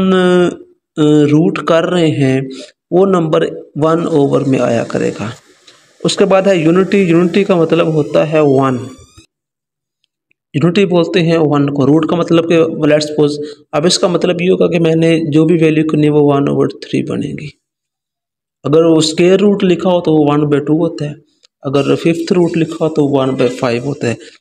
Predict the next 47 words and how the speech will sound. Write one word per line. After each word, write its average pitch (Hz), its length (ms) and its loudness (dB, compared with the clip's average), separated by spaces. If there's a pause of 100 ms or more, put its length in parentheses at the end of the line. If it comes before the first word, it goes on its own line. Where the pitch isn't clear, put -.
जितने 170 320 2 (360)
number 156 380 2
का 165 180 2
root 151 340 2
होगा 160 200 2
वो 147 200 0
one 139 200 0 (140)
over 117 200 -2
में 110 140 -4
आएगा। 104 300 -2 (520)
अब 151 160 -4
topic 196 320 0
में 190 120 2
ये 180 140 0
है 185 140 -2
कि - 200 -8
cube 180 300 2
root 175 180 2
of 170 160 0
unity 160 300 0
find 147 400 0
करें, 147 240 2
मतलब 156 760 -2
उसके 175 260 -2
जो 165 160 2
values 151 400 0
बनती 151 340 0
हैं 160 100 -2
वो 156 160 -2
कितनी 175 320 -2
बनती 147 420 -2
हैं 139 160 -2 (420)
हमें 156 200 2
नहीं 143 400 0
पता। - 340 -8 (580)
जिसका 156 380 0
ना 160 240 0
पता 185 300 -2
हो 170 160 0
उसको 165 340 -2
मैथमेटिक्स 147 560 0
के - 140 -4
अंदर 139 160 2
let 127 280 0
किया 123 180 -2
जाता - 340 -8
है। 120 80 -8